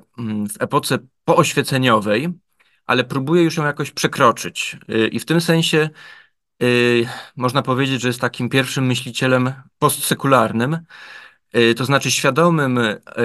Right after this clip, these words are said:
argumentacji oświeceniowej, a-, oświeceniowej krytyki religii, ale próbującym, jak sądzę, w jakiejś nowej formie przechować te, to pojęcie boskości, ale już jakoś,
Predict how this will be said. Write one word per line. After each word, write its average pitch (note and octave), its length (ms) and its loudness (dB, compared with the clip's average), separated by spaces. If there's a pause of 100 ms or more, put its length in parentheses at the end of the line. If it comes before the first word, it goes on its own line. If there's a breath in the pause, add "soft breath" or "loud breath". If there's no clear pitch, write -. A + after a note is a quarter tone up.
(220)
argumentacji B2 800 0
oświeceniowej, A#2 760 0
a-, - 100 -2
oświeceniowej B2+ 640 -2
krytyki B2+ 460 -4
religii, A2+ 640 -2 (500)
ale D3+ 200 2
próbującym, D3+ 840 -2 (400)
jak - 180 0
sądzę, D3+ 320 2
w - 40 0
jakiejś C#3+ 280 -2
nowej C#3 300 0
formie C#3 460 -2
przechować C3+ 840 -2 (640 loud breath)
te, A2+ 340 4
to A#2+ 160 -2
pojęcie C3 580 0
boskości, - 720 -2 (100)
ale B2 180 2
już C#3+ 180 -2
jakoś, C3+ 480 -4